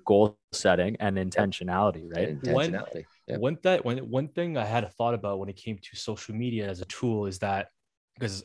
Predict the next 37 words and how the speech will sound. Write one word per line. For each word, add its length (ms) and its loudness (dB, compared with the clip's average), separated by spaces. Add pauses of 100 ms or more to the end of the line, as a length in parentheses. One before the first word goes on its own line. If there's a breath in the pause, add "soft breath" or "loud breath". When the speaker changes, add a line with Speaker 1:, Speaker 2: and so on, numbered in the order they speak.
Speaker 3:
I 140 0
wrote 240 2
a 40 0
first 300 -2
book 220 -4
and 80 -6
I 40 -6
talked 320 -4
about, 300 0
my 120 -6
first 260 -4
book 160 -4
was 160 -6
all 180 0
about 200 0
collaborative 420 -2
mechanics. 480 -2
I 80 -6
talked 280 -2
Speaker 2:
Mm-hmm. 120 -2
Speaker 3:
about 300 -2
technology, 580 0
especially 380 -4
social 340 -6
media. 320 0 (460 loud breath)
We're 380 2
growing 340 2
up 120 -2
in 60 -2
a 60 -2
world 280 -2
so 220 0
depend-, 480 -4
so 320 0
connected 560 -2
to 200 -2
it 120 0